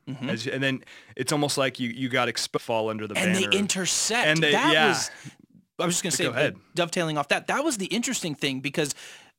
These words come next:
Speaker 1: you're still sort of aware, like, okay, there's this lane and they believe this way, and there's this lane and they believe this way, and then even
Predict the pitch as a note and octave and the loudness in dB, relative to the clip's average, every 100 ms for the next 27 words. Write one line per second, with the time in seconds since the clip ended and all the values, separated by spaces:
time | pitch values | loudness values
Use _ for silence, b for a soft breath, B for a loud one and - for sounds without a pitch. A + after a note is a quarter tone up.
0 | - E3 G#3+ D#4 D4+ B3 G#3+ F3+ E3+ D3+ | -8 -4 -2 0 0 2 0 0 0 -2
1 | C#3+ C#3 C3 C3 B2 G3 F3+ F3 E3+ D#3 | -2 -4 -4 -6 -2 -2 0 0 0 -2
2 | C#3+ C#3 C#3+ C#3 D3 D3 C#3 C3 B2+ D3 | -4 -4 -4 -4 -4 -2 -2 -2 -4 -4
3 | - C#3 C3 B2+ C3 C3+ B2+ C3+ C#3+ C3+ | -4 -2 -2 -4 -6 -6 -6 -8 -4 -4
4 | B2+ B2 A#2+ - B2+ B2 A#2+ | -4 -6 -8 -10 -10 -8 -10